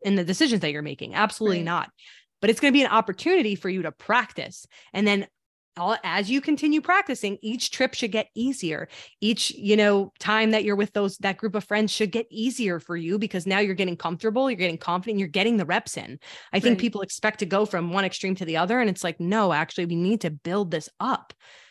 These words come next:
Speaker 1: Self-trust. It's kinda like a muscle. We need to use it. We need to get better at it, practice it, put the reps in, and then we'll be stronger down the road when we go to our next wedding or vacation or whatever. That's always something that I try and explain to clients is, "Let's just practice. Use this as a good,"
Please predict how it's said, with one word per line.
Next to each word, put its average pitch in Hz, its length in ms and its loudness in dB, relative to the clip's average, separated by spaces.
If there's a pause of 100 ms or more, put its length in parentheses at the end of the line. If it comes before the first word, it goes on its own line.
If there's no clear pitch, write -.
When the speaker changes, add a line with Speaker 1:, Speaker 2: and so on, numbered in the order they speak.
(220)
Speaker 1:
Self-trust. 202 600 0
It's - 100 -18
kinda 190 180 0
like 220 140 2
a 190 40 0
muscle. 185 320 0
We 135 100 -10
need 143 140 -8
to 185 80 -2
use 196 360 2
it. 135 160 -2
We 147 100 -6
need 160 140 -4
to 180 80 -2
get - 340 -4
better 226 240 4
at 156 120 2
it, 135 160 -10
practice 226 440 -2
it, 139 240 -6
put 185 160 -2
the 220 100 6
reps 247 320 4
in, 156 180 -2
and 147 120 -6
then 190 160 4
we'll 185 160 6
be 185 140 0
stronger 202 680 2 (420)
down 165 220 0
the 170 100 0
road 196 240 2
when 160 140 -4
we 156 80 -4
go 160 140 -2
to 160 100 -2
our 160 120 -2
next - 420 -6 (200)
wedding 175 420 2
or 156 100 -2
vacation 165 600 -2
or 156 80 -2
whatever. 156 380 0
That's 151 180 -4
always 156 240 -2
something 156 320 -2
that 147 120 -2
I 143 200 -4
try - 200 0
and 170 120 0
explain 170 260 -4
to 175 60 -6
clients 196 380 -6
is, 151 140 -4 (320)
"Let's 185 120 0
just 277 160 0
practice. - 500 0
Use 190 200 2
this 220 180 2
as 233 140 0
a 220 60 -2
good," 214 200 0